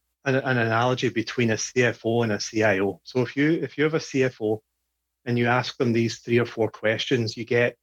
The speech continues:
predictable answers, and sometimes you get a, a funny look of, "Of course I know, I, of course I know all this." So the questions are simply, do, do you know where all your money is stored?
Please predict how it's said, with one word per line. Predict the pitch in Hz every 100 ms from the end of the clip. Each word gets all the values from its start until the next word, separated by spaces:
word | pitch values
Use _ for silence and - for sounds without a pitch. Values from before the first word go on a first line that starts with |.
| _
predictable | - 131 - 117 107
answers, | 117 123 139 120
and | 120
sometimes | 113 131 143 143 127
you | 110
get | 110 113
a, | 120 104 - _ _ _ -
a |
funny | 120 131 123
look | 110 117 147
of, | 120 107 -
"Of | 113
course | - 113 127 -
I | 127
know, | 127 120 110 -
I, | 127 110
of | 147 -
course | - 117 120
I |
know | 113 123
all | 120 113
this." | 107 -
So | - 113 - _ _ _ _ _ -
the |
questions | - 143 170 202 147
are | 120
simply, | - 131 143 - 117 107 _ _ 117
do, | 135 170
do | 135 127
you | 156 180
know | 139
where | 139 123
all | 120 113
your |
money | 101 110 120
is | 110 -
stored? | - 104 120 120